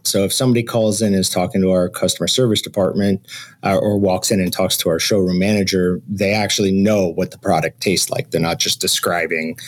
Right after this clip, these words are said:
you know, describing it based off the name.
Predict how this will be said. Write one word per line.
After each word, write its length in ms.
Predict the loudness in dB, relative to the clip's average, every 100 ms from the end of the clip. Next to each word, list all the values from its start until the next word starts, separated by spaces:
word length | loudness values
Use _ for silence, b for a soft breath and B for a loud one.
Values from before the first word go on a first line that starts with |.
| B B B -2
you 60 | -2
know, 140 | -2 -8 _ _
describing 400 | -4 -2 0 -2
it 100 | -2
based 260 | -2 0 -2
off 220 | -2 -4
the 80 | -2
name. 580 | 0 0 0 -2 -8